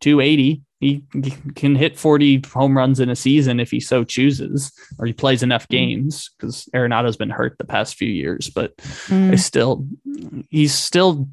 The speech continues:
Speaker 1: very good hitter and amazing defensive player. And he will always hold a place in my heart, because I always remember I was, like, eleven or twelve years old, and I watched his major league debut because it happened to be against the Padres on a sad Friday night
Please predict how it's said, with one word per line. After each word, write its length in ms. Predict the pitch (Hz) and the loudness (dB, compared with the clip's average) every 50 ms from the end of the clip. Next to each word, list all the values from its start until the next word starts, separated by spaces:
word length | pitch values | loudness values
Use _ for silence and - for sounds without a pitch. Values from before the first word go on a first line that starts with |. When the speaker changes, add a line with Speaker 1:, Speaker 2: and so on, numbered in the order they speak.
| - - | -8 -8
Speaker 1:
very 380 | 139 120 127 127 147 156 151 147 | -4 0 2 4 4 6 4 4
good 240 | 135 139 139 131 127 | 4 4 4 4 4
hitter 440 | 120 131 131 127 127 123 123 123 135 - - - - - - _ _ | 2 2 2 4 2 2 0 0 -4 -8 -18 -20 -20 -20 -20 _ _
and 440 | - 120 117 113 113 110 110 - - - _ | -2 0 0 0 0 -2 -4 -4 -8 -6 _
amazing 480 | 127 120 117 127 131 131 123 131 131 120 | -2 0 2 2 2 4 2 2 0 0
defensive 460 | 123 110 - 131 127 117 - 120 120 | -2 -2 -2 -2 -2 0 -2 -6 -4
player. 260 | - 127 117 113 110 113 | -2 -2 0 0 2 2
And 80 | 123 | 4
he 80 | 147 160 | 4 4
will 140 | 156 156 160 | 6 6 4
always 220 | 175 180 185 160 | 4 4 4 2
hold 200 | 135 170 165 151 139 | 2 2 2 2 0
a 40 | 143 | 2
place 240 | - 147 143 139 - | 2 2 2 2 2
in 80 | 147 | 0
my 140 | 135 131 123 | 2 2 0
heart, 260 | 110 135 127 117 - - - | 0 0 -2 -2 -2 -6 -10
because 420 | 107 - 123 113 110 110 - - | -8 -4 -2 -2 -2 -2 -6 -4
I 140 | - 120 120 | -2 -2 0
always 340 | 120 120 127 127 127 123 123 | 2 2 2 2 2 2 0
remember 380 | 127 123 123 123 113 113 113 113 | 0 0 0 -2 -4 -4 -6 -6
I 60 | 110 | -6
was, 260 | 120 120 117 117 117 | -6 -6 -6 -8 -8
like, 240 | 110 107 107 - - | -6 -6 -6 -4 -2
eleven 320 | 104 123 135 135 127 131 | 0 0 2 2 0 0
or 100 | 131 123 | -2 -2
twelve 320 | - - - 135 127 123 127 | -2 -2 -2 0 0 0 -2
years 220 | 123 123 117 117 | -4 -6 -4 -2
old, 240 | 127 123 117 - 113 | -2 -2 -2 -2 -6
and 80 | 107 | -8
I 80 | 113 120 | -8 -6
watched 340 | 117 120 117 120 - - - | -2 -2 -2 -2 -4 -4 -2
his 200 | 131 117 113 120 | -2 -2 -2 0
major 280 | 123 123 123 - 131 | 0 0 0 0 0
league 220 | 120 120 117 117 117 | 0 0 -2 -2 0
debut 480 | - 117 117 110 113 120 123 113 - | 0 0 0 0 0 0 0 0 -2
because 320 | - 131 117 - 123 113 120 | -4 -6 -6 -6 -6 -4 -4
it 80 | 117 | -4
happened 300 | 110 117 113 - - 123 | -2 -2 -4 -4 -4 -6
to 40 | 120 | -4
be 120 | 110 123 120 | -2 -2 -2
against 280 | 120 131 123 - - - | -2 -2 -4 -4 -6 -8
the 60 | 117 | -6
Padres 680 | - - 120 117 110 - - - - - - 135 - | -2 0 0 0 -2 -4 -8 -10 -8 -8 -8 -8 -8
on 100 | - - | -8 -6
a 180 | 117 107 110 - - _ - - - _ | -6 -6 -8 -10 -14 _ -20 -20 -20 _
sad 460 | - - - - 143 127 123 123 120 - | -10 -8 -2 0 0 2 2 0 -2 -4
Friday 400 | - - 127 127 120 117 113 110 | -4 -2 -2 -2 0 0 -2 -2
night 300 | 110 113 113 113 - - | -2 -4 -4 -6 -8 -10